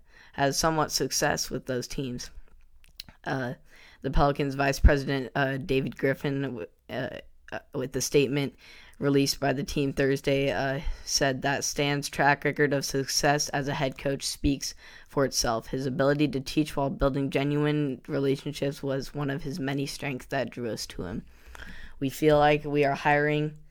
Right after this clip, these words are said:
one of the most ap-, accomplished leaders and authentic human beings in the N B A. So it sounds like they're very happy with their decision of, uh,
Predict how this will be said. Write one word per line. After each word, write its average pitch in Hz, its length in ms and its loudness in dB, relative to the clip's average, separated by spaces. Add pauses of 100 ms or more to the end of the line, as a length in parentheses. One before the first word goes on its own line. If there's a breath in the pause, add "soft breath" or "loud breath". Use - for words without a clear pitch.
(460 soft breath)
one 277 160 -2
of 135 140 -4
the 135 80 -2
most 135 320 -2
ap-, 131 140 -6
accomplished 156 600 0
leaders 147 360 2
and 135 240 -2
authentic 139 440 -2
human 139 280 -2
beings 131 320 -2
in 127 80 -6
the 107 80 -6
N 127 140 -4
B 120 160 -2
A. 95 160 -6 (460 loud breath)
So - 140 -6
it 131 40 -6
sounds 190 300 6
like 165 160 6
they're 139 240 2
very 147 420 4
happy 147 380 8
with 139 220 0
their 135 180 2
decision 143 480 0
of, 135 380 -2
uh, 123 280 -2